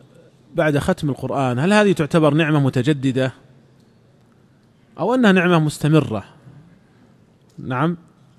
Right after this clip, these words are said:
هو كل، كل سنة يختم القرآن، ليست شيئاً طارئاً، يعني ليست شيئاً، سجود التلاوة، سجود الشكر إنما يشرع عند النعمة الطارئة،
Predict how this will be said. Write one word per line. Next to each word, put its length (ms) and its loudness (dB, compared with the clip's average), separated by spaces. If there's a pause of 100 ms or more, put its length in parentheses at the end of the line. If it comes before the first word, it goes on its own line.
(1300)
هو 80 -6
كل، 300 -2
كل 220 -2
سنة 200 0
يختم 300 -2
القرآن، 400 -8 (920)
ليست 320 2
شيئاً 240 2 (120)
طارئاً، 380 2
يعني 320 -8
ليست 320 0
شيئاً، 480 0 (460)
سجود 280 2
التلاوة، 680 2
سجود 240 0
الشكر 480 2 (460)
إنما 260 2
يشرع 360 2
عند 300 2
النعمة 520 2
الطارئة، 640 0